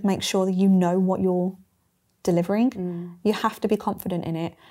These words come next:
Speaker 1: and you have to make sure that you're speaking to people. Make sure, if you have a website or a social media platform or whatever it may be, make sure they can speak to you.
Speaker 2: Mm. That should just be a shop front.
Speaker 1: Yeah.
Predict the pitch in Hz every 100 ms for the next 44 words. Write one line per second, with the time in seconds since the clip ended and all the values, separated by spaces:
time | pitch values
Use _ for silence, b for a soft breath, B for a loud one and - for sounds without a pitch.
0 | B 202 196 190 226 - 220 - 202 190
1 | 185 - 196 196 220 - 220 220 247 294
2 | - B B B B B - 208 233 226
3 | - - 247 294 311 277 202 170 - 196
4 | 185 175 - - 214 - - b b -
5 | 214 220 233 240 196 175 - - - 165
6 | 180 185 180 196 220 214 208 165 B B
7 | 175 208 254 - 254 240 233 208 - 214
8 | - - 165 139 131 151 - 156 156 151
9 | 143 - - - 190 202 202 - 165 156
10 | - - - 123 - _ - 208